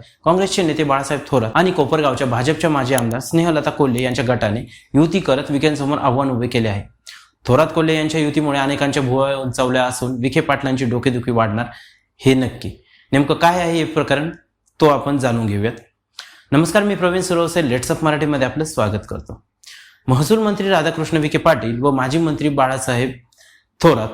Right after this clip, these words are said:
यांच्या सध्या प्रत्येक निवडणुकीत राजकीय संघर्ष दिसून येऊ लागला असून नुकताच बाजार समितीच्या निवडणुकीत हे चित्र सर्व राज्यांनीच पाहिले. निळवंडेच्या प्रकल्पावरून दोघांमध्ये आरोप प्रत्यारोप सुरू असून दोघेही एकमेकांना डिवचण्याची एक संधी देखील सोडत नाही.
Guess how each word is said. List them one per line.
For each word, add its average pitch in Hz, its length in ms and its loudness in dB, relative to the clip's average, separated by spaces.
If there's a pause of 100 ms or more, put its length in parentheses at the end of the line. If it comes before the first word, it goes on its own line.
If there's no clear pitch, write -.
(140)
यांच्या 139 260 2
सध्या 139 300 0
प्रत्येक 147 420 -2
निवडणुकीत 127 560 -2
राजकीय 139 380 0
संघर्ष 127 460 -2
दिसून 131 320 0
येऊ 113 120 0
लागला 104 280 -4
असून 113 240 -8 (380)
नुकताच 156 400 2 (240)
बाजार 147 260 4
समितीच्या 156 480 -2
निवडणुकीत 131 480 -2
हे 135 120 -4
चित्र 120 280 -2 (320)
सर्व 175 160 4
राज्यांनीच 127 540 0
पाहिले. 101 320 -4 (840)
निळवंडेच्या 151 500 2
प्रकल्पावरून 156 640 0
दोघांमध्ये 151 500 -2
आरोप 139 320 0
प्रत्यारोप 147 420 -2
सुरू 131 220 -2
असून 123 380 -2
दोघेही 127 540 -2
एकमेकांना 120 500 -2
डिवचण्याची 143 560 -2
एक 147 120 -4
संधी 123 260 0
देखील 113 220 -2
सोडत 110 380 -2
नाही. 98 200 -10